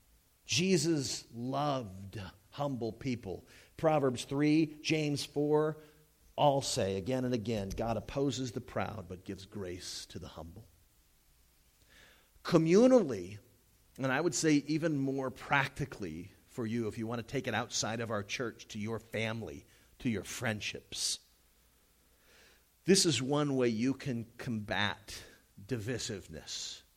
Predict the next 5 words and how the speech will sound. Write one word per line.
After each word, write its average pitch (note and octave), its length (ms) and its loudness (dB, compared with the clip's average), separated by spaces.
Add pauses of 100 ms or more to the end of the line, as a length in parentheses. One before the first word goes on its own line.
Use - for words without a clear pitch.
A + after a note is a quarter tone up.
(460)
in A#2 100 -6
your A#2 120 -2
marriage, A#2+ 760 2 (1400)
in A#2+ 160 -6
your A2 420 -2